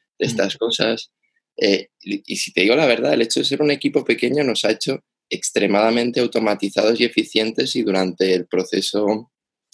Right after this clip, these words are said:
Speaker 1: que hemos pasado de, de negociación y venta se ha evidenciado mucho, ¿no? De que un equipo tan pequeño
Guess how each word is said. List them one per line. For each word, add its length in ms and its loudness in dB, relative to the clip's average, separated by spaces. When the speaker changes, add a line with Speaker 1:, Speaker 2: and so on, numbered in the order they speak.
Speaker 1:
que 80 -2
hemos 220 -4
pasado 520 2
de, 400 -2
de 180 0
negociación 1000 0
y 80 2
venta 560 0
se 340 -2
ha 100 2
evidenciado 680 2
mucho, 460 0
¿no? 220 -4
De 640 -2
que 440 -2
un 120 -2
equipo 320 0
tan 180 2
pequeño 600 0